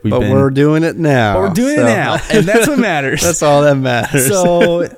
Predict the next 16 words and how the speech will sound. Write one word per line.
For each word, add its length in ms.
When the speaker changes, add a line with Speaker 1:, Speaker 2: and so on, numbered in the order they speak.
Speaker 1:
so 240
yeah, 300
I 80
really 260
expect 380
that 80
our 140
growth 320
here 120
is 100
gonna 160
be 100
exponential. 800
One, 340
because 580
we're 160